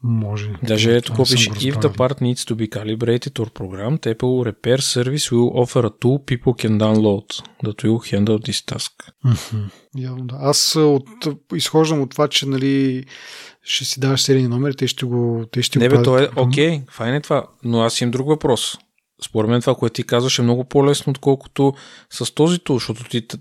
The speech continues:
Speaker 2: трябва да имаш начин да го вържиш, то компонент с
Speaker 1: Да.
Speaker 2: тула, за да го флашнеш, примерно.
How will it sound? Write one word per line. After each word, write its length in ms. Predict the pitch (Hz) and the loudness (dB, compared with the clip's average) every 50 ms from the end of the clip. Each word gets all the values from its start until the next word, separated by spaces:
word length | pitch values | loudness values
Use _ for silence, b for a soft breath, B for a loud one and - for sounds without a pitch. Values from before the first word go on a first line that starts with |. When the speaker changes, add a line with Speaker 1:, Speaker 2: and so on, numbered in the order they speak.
| - | -4
Speaker 2:
трябва 160 | - 120 120 113 | 0 2 4 4
да 80 | 120 | 4
имаш 280 | 123 123 120 - - - - - - | 4 2 2 0 -2 -4 -6 -6 -2
начин 380 | 113 117 120 123 - - 135 120 | 2 2 2 2 2 2 2 2
да 60 | 117 | 2
го 140 | 104 107 104 | 2 0 0
вържиш, 340 | 104 127 143 151 147 135 - | 0 0 0 0 0 -2 0
то 240 | - 127 117 107 - _ _ _ _ _ _ _ _ _ _ _ _ - - | 2 2 2 2 0 _ _ _ _ _ _ _ _ _ _ _ _ -6 0
компонент 560 | - 117 107 - 113 110 113 117 135 - - - - - _ _ _ _ _ _ _ - | 0 0 2 2 2 2 2 2 0 -2 -6 -14 -16 -16 _ _ _ _ _ _ _ -8
с 220 | - - - 123 113 | -6 -2 0 0 2
Speaker 1:
Да. 100 | 117 120 | 2 4
Speaker 2:
тула, 220 | 127 127 123 123 | 4 4 4 4
за 140 | 123 127 123 | 2 0 0
да 120 | 127 127 | 0 -2
го 140 | 120 123 123 | -2 -2 -6
флашнеш, 560 | 127 - - 139 135 139 - - - 135 - | -8 -4 0 0 0 0 0 -6 -12 -14 -14
примерно. 240 | _ - - - - | _ -16 -16 -16 -10